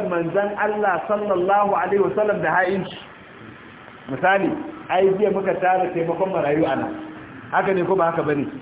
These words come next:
Yau ma za a tara. Akwai wanda jiya musu zo da shi ba. Sai sun zo da su. Ga wani ma ya fara kawa,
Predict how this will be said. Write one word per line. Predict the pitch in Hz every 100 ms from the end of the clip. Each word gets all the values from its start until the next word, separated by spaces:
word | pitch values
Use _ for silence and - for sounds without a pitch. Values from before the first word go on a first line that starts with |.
| 131
Yau | 151 190
ma | 170 165
za | 160
a | 139
tara. | 131 117 - - - - - -
Akwai | 127 185 180
wanda | 170
jiya | 156 185
musu | 160 147
zo | 160 170
da | 143
shi | 127 120
ba. | 117 - - - - - -
Sai | 165 190 185
sun | 175
zo | 175 175
da | 151
su. | 156 - - - -
Ga | 147
wani | 175 180
ma | 190
ya | 190 185
fara | 196 190 -
kawa, | 160 143 147